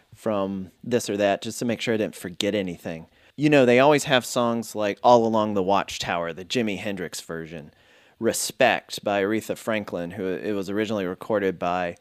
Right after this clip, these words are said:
uh, Otis Redding. Um, my, my criteria for this, and I'd like to get your input too, Patrick, my criteria was, for this was not, I see Respect as, it's a great cover song, but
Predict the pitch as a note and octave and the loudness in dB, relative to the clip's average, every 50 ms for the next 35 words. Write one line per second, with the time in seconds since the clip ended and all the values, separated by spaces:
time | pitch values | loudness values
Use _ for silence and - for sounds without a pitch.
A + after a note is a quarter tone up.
0 | _ _ _ _ _ _ _ - F#2+ F2+ - - - B2+ C3 A2 G#2 F#2 - - | _ _ _ _ _ _ _ -6 -4 -2 -2 4 6 6 6 6 4 0 -2 -4
1 | F#2 G2+ G2+ G2 F2+ E2+ D#2+ D#2 E2 F#2 _ _ _ _ _ _ _ _ - G#2 | -2 0 0 0 0 -2 -6 -8 -10 -14 _ _ _ _ _ _ _ _ -6 -4
2 | G#2+ G2+ G2 F#2+ F#2+ F#2 F2+ - _ _ - E3 G#3+ - - _ - G2 E3+ - | -4 -2 -4 -4 -6 -8 -12 -14 _ _ -6 -6 -6 -6 -8 _ -6 -2 -2 -2
3 | B3 - A#3+ G3 E3 - E3 D3+ C#3+ C3 B2+ A#2 - - B2 C3+ C#3 C3 - C3 | -2 -2 -4 -4 -2 -2 0 2 2 4 2 2 0 0 0 2 0 2 0 0
4 | B2 F3 D3+ C3 - - A#2 B2 A#2 F#2+ A#2+ B2+ A#2+ A2+ - A2+ F2 - - - | 0 2 2 0 0 -2 -2 -2 0 0 0 0 0 -2 -4 -6 -8 -8 -6 -6
5 | A#2+ G#2+ - A2+ F#2+ - G#2+ G2 A2+ C3+ D3+ - - D#3+ C#3 B2 A#2 - - D3+ | -6 -4 -4 -4 -4 -4 -6 -4 -2 -2 -2 0 0 0 0 0 -2 -2 -2 0
6 | C#3 C3 A#2 A2+ G#2+ G#2 A2 - _ - - A#2+ G2 G#2 A2+ A2+ A2 - - G2 | 2 2 2 2 0 -2 -6 -12 _ -8 -6 -6 -2 0 0 0 -2 -4 -6 -10
7 | F#2+ G#2 C3+ D3 D#3 D#3 D3 - - _ _ - _ _ _ _ _ _ _ _ | -8 -4 -2 0 2 2 0 -2 -6 _ _ -20 _ _ _ _ _ _ _ _
8 | - - - - G#3+ A3 G#3 E3 B2+ - - - - - A#2+ A#2+ C3+ - - _ | -6 -6 -4 -4 -4 -2 0 0 0 0 0 -4 0 2 2 2 2 0 -2 _
9 | - A#2 G#2 G#2 G2+ F#2+ - - - - _ D#3 - E3+ C#3 A#2 C3+ C3 B2 - | -4 -2 -2 -2 -4 -8 -10 -12 -14 -6 _ -4 -2 -2 -2 0 0 0 0 -2
10 | - - A#2 A2 B2+ C3 - - C#3 C#3+ C#3+ C#3+ B2+ A#2+ A2+ - - | -4 -4 -2 0 0 -2 -2 -4 -4 -4 -4 -2 0 0 0 0 -2